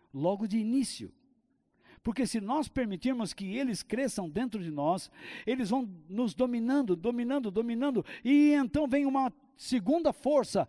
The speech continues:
Satanás e seus demônios. Porque Satanás percebe a nossa fragilidade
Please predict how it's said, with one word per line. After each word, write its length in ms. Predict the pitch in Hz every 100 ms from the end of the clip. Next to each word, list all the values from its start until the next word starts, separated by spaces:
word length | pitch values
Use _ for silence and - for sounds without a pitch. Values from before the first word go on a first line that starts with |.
| - -
Satanás 680 | - 190 196 233 214 - - -
e 80 | 170
seus 200 | 190 151
demônios. 800 | 175 190 190 123 85 - - _ _ _ _ _ _ _ _ _ _ _ - -
Porque 260 | 277 220 247
Satanás 500 | 254 233 233 277 -
percebe 540 | 247 202 - 269 240
a 80 | 190
nossa 260 | 220 196
fragilidade 960 | 175 170 156 180 170 170 185 160 131